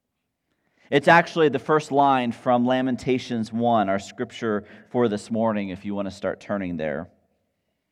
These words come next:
The book of Lamentations is this series of, of poetic, um, of poetic works that are just gut, gut-wrenching laments.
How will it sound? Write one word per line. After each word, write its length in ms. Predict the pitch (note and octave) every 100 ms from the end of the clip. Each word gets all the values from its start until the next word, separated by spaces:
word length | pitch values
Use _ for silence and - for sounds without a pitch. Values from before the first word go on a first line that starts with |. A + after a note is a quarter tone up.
| _ _ _ _ _ _ _ _ _ _ _ _
The 80 | A#2
book 220 | C3+ D3
of 100 | D3
Lamentations 800 | D3 C#3+ C3 B2+ C3+ C3+ B2+ A2+
is 160 | A#2 A#2
this 340 | B2 A#2 - - _
series 720 | - - D3 D3 B2+ A#2 A2
of, 380 | A2 A#2+ G#2+ - _ _ -
of 240 | B2 -
poetic, 1080 | - - B2 A#2+ B2+ C3 A#2 - - - - _ _ _ _
um, 480 | G#2 A2+ G#2 F#2+ - - -
of 400 | A#2+ - A2+ A2+
poetic 500 | C3+ B2 C3+ C3+ A2
works 440 | A2 A#2+ G#2+ -
that 160 | - B2
are 120 | A#2+
just 440 | G#2+ A#2 - - - _ - A#2 G#2
gut, 500 | D3+ D3+ D#3 - A2
gut-wrenching 1000 | D#3+ - A#2 A#2 G#2 - G2 E2+ F2 F2 -
laments. 840 | G#2+ G#2+ F#2 - - - - -